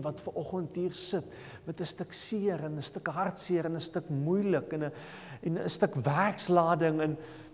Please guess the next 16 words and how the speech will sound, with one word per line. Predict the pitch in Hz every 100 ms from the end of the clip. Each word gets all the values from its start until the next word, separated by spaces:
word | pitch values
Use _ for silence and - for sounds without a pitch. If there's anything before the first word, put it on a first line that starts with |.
| - -
moeilike | 185 135 180 277 277 254 -
goed. | - - 110 - - - - - _ _ _ _ _ _ _ _ _ _ _ _ _ _ _ _ _ _ _ _ _ _ _ _ _ _ _ _ _ _ _ _
Dankie | - - - 143
dat | 131 139
ons | 123 113
mag | 113 110 113 104
glo | 151 135 123 107 101 - - - _ _ _ _ _ _ _ _ _ _ _ _ -
dat | 120
U | - 175 185
ook | -
vir | - 139 123
ons | 160 143 131 117 -
die | 120
lig | 110 110 -
sal | - 127 117
wees. | 110 - -